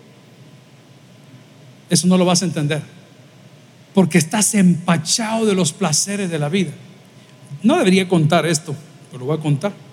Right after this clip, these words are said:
¿Cuántos son metidos aquí? <laughs> Pues sí, para ver si lo suelto o no.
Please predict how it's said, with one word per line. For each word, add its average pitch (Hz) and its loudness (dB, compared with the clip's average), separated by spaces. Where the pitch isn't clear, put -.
¿Cuántos 233 0
son 220 2
metidos 202 2
aquí? 196 -2
<laughs> - 0
Pues 320 0
sí, 339 0
para 233 0
ver 262 2
si 262 -2
lo 220 4
suelto 226 2
o - 4
no. 254 4